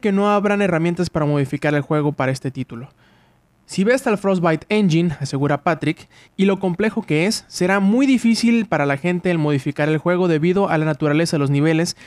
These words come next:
la destrucción de los mismos, entre otras cosas. Es algo complicado.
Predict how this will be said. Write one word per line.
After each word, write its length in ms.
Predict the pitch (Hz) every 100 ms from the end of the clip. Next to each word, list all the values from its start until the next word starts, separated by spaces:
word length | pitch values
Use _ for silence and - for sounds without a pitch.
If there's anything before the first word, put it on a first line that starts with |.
| -
la 120 | 156 156
destrucción 420 | 156 170 - 220
de 80 | 208
los 120 | 180
mismos, 440 | 202 220 220 226
entre 280 | 165 151 156
otras 340 | 147 151 143 -
cosas. 420 | 135 123 123 - - - -
Es 200 | 190 190
algo 200 | 220 226
complicado. 600 | 202 170 160 175 180 135